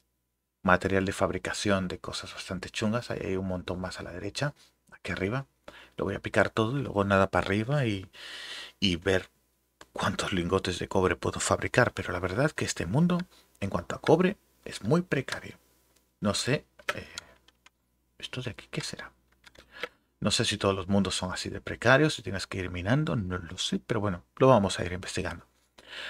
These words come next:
Así que la anécdota es esa. Opiniones salidas de tono. El amigo tenía muchas y a patadas. ¿Se va a recuperar de este ostión? Eh, mira,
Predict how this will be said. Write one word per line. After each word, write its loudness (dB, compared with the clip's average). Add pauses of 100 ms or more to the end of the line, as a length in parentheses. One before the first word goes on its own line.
(140)
Así 2
que 6
la 10
anécdota 4
es -2
esa. -6 (1800)
Opiniones 8
salidas 4
de -2
tono. 2 (280)
El -10
amigo 4
tenía 0
muchas 2
y 0
a -6
patadas. -6 (180)
¿Se 2
va 6
a 8
recuperar 4
de 0
este -6
ostión? 4 (280)
Eh, -2
mira, 0